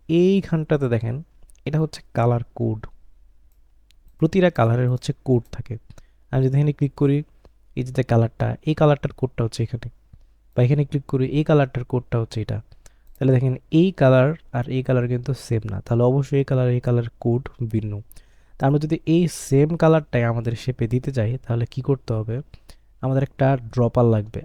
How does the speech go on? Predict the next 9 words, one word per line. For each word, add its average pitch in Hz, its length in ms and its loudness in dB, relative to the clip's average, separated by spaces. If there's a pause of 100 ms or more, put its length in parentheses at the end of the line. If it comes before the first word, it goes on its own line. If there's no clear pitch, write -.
(100)
আই 135 220 2
ড্রপার 117 380 -4 (120)
টুল, 95 140 -6 (400)
এই 160 260 4
যেখানে। 110 340 -4 (1120)
আমি 113 220 -4
যদি 123 200 -4
হচ্ছে 120 360 -6
একটু 131 380 -6